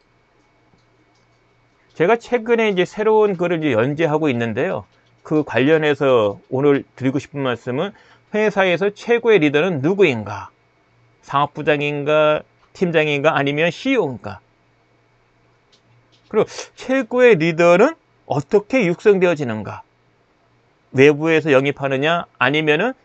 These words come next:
내부에서 육성할 거냐? 육성을 한다면 어떻게 할 것인가?에 대해서 좀 이야기를 나누고자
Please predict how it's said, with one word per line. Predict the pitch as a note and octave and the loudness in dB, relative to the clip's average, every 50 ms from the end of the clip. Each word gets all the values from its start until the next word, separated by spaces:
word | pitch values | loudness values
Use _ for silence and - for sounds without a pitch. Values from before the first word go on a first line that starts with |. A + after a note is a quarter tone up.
| _ _ _ - | _ _ _ -4
내부에서 | A#2+ A2 A#2 C3+ B2+ B2 D#3+ G3+ G#3 C4+ | 0 2 2 2 4 4 2 2 2 2
육성할 | F#3+ C3+ - F#3+ E3+ D3 D#3 F#3 | -2 -4 -4 -6 -4 -4 -6 -4
거냐? | - G#3+ D#3+ C3 A2 G#2+ A#2+ A#2 - _ _ - - - - _ - | -2 -2 -2 -2 -4 -6 -8 -10 -14 _ _ -20 -20 -20 -10 _ -4
육성을 | C#3+ - - G3 F#3+ F#3+ E3+ | -4 -2 -2 -2 -2 -2 -2
한다면 | G3 F#3+ F3 D#3+ E3+ G#3+ - - | -2 -2 -2 -2 -2 -2 -4 -4
어떻게 | - - - - - - - E3 F#3+ G3 | -2 -2 -2 -2 -2 -6 -6 -4 -2 -2
할 | E3+ G3+ A#3+ | -2 -4 -4
것인가?에 | - A#3 G#3+ - - F3+ D3+ B2+ A#2 A2+ A2 G#2+ G#2 - - C#3+ F#3 G3+ F#3+ | -2 -2 -2 -2 -4 -6 -8 -8 -8 -10 -12 -12 -12 -4 0 2 4 4 4
대해서 | - D#3+ D#3+ E3 D#3 F3+ F#3+ | 2 2 2 2 2 0 0
좀 | F3+ F3+ - - - | -2 -4 -6 -6 -2
이야기를 | C3 C#3+ C#3+ C#3 D#3 D3+ D3 | 0 2 2 2 0 0 0
나누고자 | B2+ B2+ C3 C3+ C3 C3+ C3 D#3 D#3 D#3 | 0 0 0 -2 -4 -2 0 2 2 0